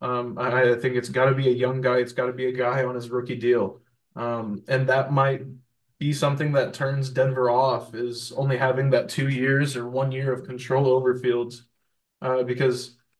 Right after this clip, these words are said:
man, <laughs> it seems like wherever Sean Payton goes, uh, the cap ghost just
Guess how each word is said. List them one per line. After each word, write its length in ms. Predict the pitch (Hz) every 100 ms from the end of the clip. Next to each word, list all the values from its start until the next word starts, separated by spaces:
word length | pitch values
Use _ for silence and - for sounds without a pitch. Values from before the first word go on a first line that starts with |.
| _ -
man, 360 | 123 123 117 104
<laughs> 280 | 127 -
it 100 | 170 139
seems 200 | 156 139
like 160 | 131
wherever 320 | 135 139 143
Sean 340 | 131 139 135 131
Payton 320 | 135 120 123
goes, 520 | 120 120 131 131 - _ _ _ -
uh, 240 | 127 120
the 140 | 113
cap 420 | 117 - 139 127 135
ghost 440 | 120 117 110 139
just 340 | 127 113 -